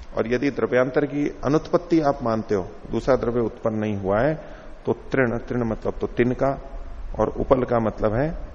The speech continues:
पत्थर के टुकड़े, और काष्ठादिषु, काष्ठ मतलब लकड़ी के टुकड़े, इनमें जतु संगृहीतेषु अपि, लाक्षा से संगृहित होने पर भी उसमें धारण और आकर्षण नहीं होने चाहिए।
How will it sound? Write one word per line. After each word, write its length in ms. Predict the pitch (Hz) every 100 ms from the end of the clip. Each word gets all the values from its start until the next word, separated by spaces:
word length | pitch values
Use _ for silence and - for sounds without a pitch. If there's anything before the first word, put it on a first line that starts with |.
| - -
पत्थर 280 | - - 117
के 120 | 110
टुकड़े, 400 | 110 104 117 131 139 - - - -
और 80 |
काष्ठादिषु, 720 | 104 - 113 - 127 120 107 113
काष्ठ 380 | - 110 -
मतलब 340 | 110 104 165 165 -
लकड़ी 240 | 113 113 110
के 100 | 110
टुकड़े, 400 | - - 107 - - - - -
इनमें 420 | 127 131 139 110 - - - - -
जतु 260 | 80 - 180
संगृहीतेषु 840 | 180 160 156 151 135 107 - 98
अपि, 300 | 92 95 85 - - - - -
लाक्षा 460 | 92 90 - - 147
से 180 | - 104 - - - - - -
संगृहित 480 | - 113 117 127 120
होने 220 | 110 110
पर 220 | 98 92
भी 220 | 113 165 - - - -
उसमें 680 | 110 - 117 127 143 139 - -
धारण 340 | 101 104 113
और 140 | 117 107
आकर्षण 420 | 98 - - 135
नहीं 440 | 135 104 101 127
होने 580 | 131 107 98 98 104 131
चाहिए। 720 | 135 - 92 85 90 107 104